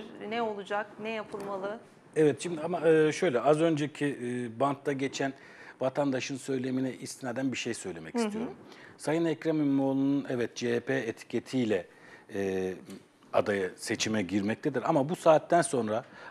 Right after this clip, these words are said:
Speaker 2: artık o Millet İttifakı'nın ve tüm İstanbulluların ortak adayıdır. Bunu belirlemek lazım. Sadece Cumhuriyet Halk Partisi'ne mal etmek yerine tüm İstanbul'a mal etmek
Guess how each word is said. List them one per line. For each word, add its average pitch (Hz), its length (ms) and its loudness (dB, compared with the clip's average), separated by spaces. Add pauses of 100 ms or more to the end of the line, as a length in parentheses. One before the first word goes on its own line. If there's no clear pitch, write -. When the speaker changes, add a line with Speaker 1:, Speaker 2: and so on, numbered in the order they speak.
Speaker 2:
artık 117 340 0
o 143 80 6
Millet 147 320 6
İttifakı'nın 165 760 4 (760)
ve 156 100 12
tüm 214 300 8
İstanbulluların 143 720 8
ortak 123 400 4
adayıdır. 92 460 0
Bunu 139 220 8
belirlemek 107 580 4
lazım. 82 300 -4 (320)
Sadece 143 560 8
Cumhuriyet 135 360 6
Halk 131 220 4
Partisi'ne 104 600 0 (300)
mal 123 220 10
etmek 151 420 4
yerine 151 320 4 (240)
tüm 180 280 6
İstanbul'a 123 520 2
mal 123 240 6
etmek 139 320 0